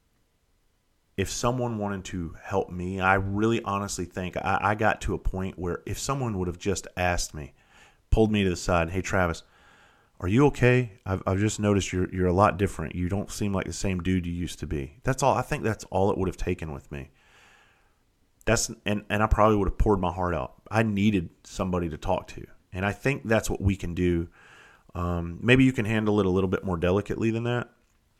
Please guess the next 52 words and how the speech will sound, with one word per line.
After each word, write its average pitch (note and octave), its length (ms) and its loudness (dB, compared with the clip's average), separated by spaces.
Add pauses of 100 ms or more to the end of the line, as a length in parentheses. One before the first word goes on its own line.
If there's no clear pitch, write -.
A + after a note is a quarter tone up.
(400)
I'm G2 140 -2
not G2 140 4
a F#2 40 0
wordsmith. F#2+ 720 -2
I'm F2+ 160 -4
not F#2+ 220 -4
good F2+ 140 -2
with F2 160 -2
words. F#2 300 0
I G2 60 6
would F2 180 2
fuck - 240 -4
it E2 80 -2
up. F2 180 0
I'd F#2 140 4
honestly E2+ 360 -2
walk E2 300 -2
over E2+ 140 -2
and E2 100 -8
probably F2+ 280 0
be, F#2+ 40 0
"Hey, A2 80 0
man, G2 180 -2
what G#2+ 120 -6
the - 40 -16
fuck, A2 220 -2
what A#2 140 -2
the A2 60 -4
fuck's - 280 -6
wrong G#2 160 -2
with F#2+ 120 -6
you?" F#2+ 120 -6 (540)
And A#2 140 10
I'd B2 120 8
put B2 180 10
somebody A2 320 4
on G2 100 2
the F#2+ 60 -2
defense F#2+ 480 -2
real F2+ 120 -2
quick. - 280 -2
But F#2+ 120 0
I, G2+ 360 4
I G2 40 2
think B2+ 340 -4
that G2 300 2 (1200)
if G#2 160 0
you A2 160 6
just A#2+ 400 6 (200)
ask A2 360 8
them, F#2 320 -4 (800)
"Hey, G2+ 420 4